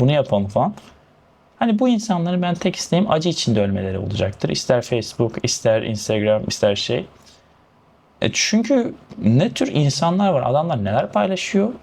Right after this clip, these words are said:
E, ben herhangi bir şekilde account açıyorum, hesap açıyorum. Hesap böyle bir yükselişe geçiyor. Ban.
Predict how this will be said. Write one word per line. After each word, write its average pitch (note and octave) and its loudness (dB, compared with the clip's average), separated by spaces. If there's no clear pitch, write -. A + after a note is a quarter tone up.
E, C3+ 2
ben F3+ 0
herhangi G3+ 0
bir D3 -4
şekilde B2 0
account B3 -4
açıyorum, A#2 -2
hesap D#3 -2
açıyorum. C3+ -2
Hesap F#3 0
böyle F#3+ 0
bir F3 4
yükselişe F#3+ 0
geçiyor. G#3+ 2
Ban. - 0